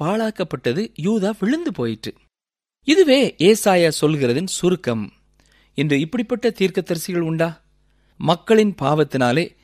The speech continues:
தேசம் இந்த விதமான விளைவுகளை சந்திக்கிறது என்று சுட்டிக்காட்டி சொல்லும்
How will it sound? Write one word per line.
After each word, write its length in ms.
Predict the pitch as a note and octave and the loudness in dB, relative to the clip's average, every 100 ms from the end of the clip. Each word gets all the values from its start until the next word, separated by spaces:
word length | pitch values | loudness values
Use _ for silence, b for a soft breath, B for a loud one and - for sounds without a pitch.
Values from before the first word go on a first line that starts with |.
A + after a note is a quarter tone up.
| _ - | _ -2
தேசம் 500 | D3+ A#3+ B3 A3+ G#3+ - | 4 4 4 0 -2 -2
இந்த 260 | F#3 G#3 | 2 4
விதமான 480 | G#3 A3 A3+ C4 A#3+ | 4 4 2 2 0
விளைவுகளை 500 | D#3 G3 G3 D3+ D#3 - | 4 6 6 4 -2 -2
சந்திக்கிறது 540 | E3 F#3+ - G#3 G3 | -2 -2 0 2 2
என்று 320 | E3 F3+ G3 b b | 2 0 -4 b b
சுட்டிக்காட்டி 720 | - B3 - C4+ - A3+ A#3 | -6 -4 -4 -4 -2 -4 -6
சொல்லும் 380 | G#3+ D#3 D#3 | -4 -2 -2